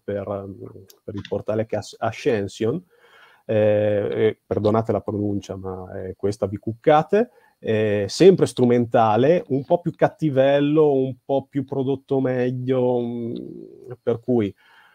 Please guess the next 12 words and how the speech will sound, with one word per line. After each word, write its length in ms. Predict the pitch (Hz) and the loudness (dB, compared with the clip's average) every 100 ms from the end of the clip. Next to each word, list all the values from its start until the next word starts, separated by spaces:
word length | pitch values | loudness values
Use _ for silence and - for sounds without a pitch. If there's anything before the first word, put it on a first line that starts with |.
| _ _ _ | _ _ _
talento 920 | - 139 170 190 196 180 180 165 147 | 4 6 6 4 4 2 4 6 4
da 140 | 135 135 | 2 2
vendere, 600 | 151 175 196 196 202 185 | 2 0 -2 -2 -4 -4
capacità 560 | 139 - 120 123 160 | -6 -6 -8 -6 -2
da 120 | 156 135 | 0 0
vendere, 600 | 139 151 180 185 185 - | 0 -2 0 0 0 0
oscurato 640 | 151 - 135 139 151 147 | -2 -2 -4 -2 -2 -2
da 140 | 143 135 | -2 -2
Romeo, 580 | 139 139 143 160 175 165 | 0 -2 -2 -2 -2 -4
sì, 280 | - 123 | -6 -8
senza 300 | 113 120 113 117 | -6 -6 -4 -4
dubbio. 460 | 104 101 104 - | -4 -6 -12 -20